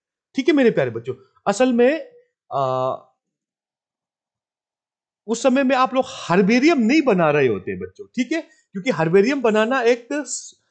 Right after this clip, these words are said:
स्टूडेंट के बस की बात नहीं है, ठीक है? असल में आप लोग क्या बना रहे होते हो बच्चों,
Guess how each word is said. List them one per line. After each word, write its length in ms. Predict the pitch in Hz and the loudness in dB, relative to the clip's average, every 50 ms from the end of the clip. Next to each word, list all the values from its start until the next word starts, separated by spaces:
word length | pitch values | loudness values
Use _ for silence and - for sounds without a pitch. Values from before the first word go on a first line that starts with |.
| _ _ _ _ - - | _ _ _ _ -12 -12
स्टूडेंट 480 | - - - 240 233 262 277 269 254 | -10 -6 -4 -2 0 0 0 0 0
के 80 | - 226 | -2 0
बस 220 | 170 202 226 220 | 2 0 0 0
की 120 | - 208 170 | -2 -2 0
बात 220 | 139 139 139 - 143 | 0 0 -2 -2 -4
नहीं 220 | 135 123 120 120 | -6 -6 -4 -2
है, 160 | 131 175 269 302 - _ _ _ _ _ - | 0 0 -2 -2 -4 _ _ _ _ _ -8
ठीक 140 | 262 240 | -4 -2
है? 140 | 349 339 - _ _ _ _ - | -2 -4 -4 _ _ _ _ -4
असल 220 | 254 247 330 330 | -2 0 0 0
में 120 | 294 277 | 0 -2
आप 220 | 220 226 247 240 247 | 0 -2 -2 -2 -2
लोग 140 | 269 247 - | -4 -2 0
क्या 160 | 269 277 285 | 2 2 4
बना 260 | 247 247 214 214 196 | 4 4 4 4 4
रहे 140 | 185 180 160 | 4 4 4
होते 240 | 143 131 127 139 131 | 2 2 0 -2 -4
हो 60 | 117 | -4
बच्चों, 320 | 127 127 - - 320 359 | -6 -6 -6 -4 -4 -4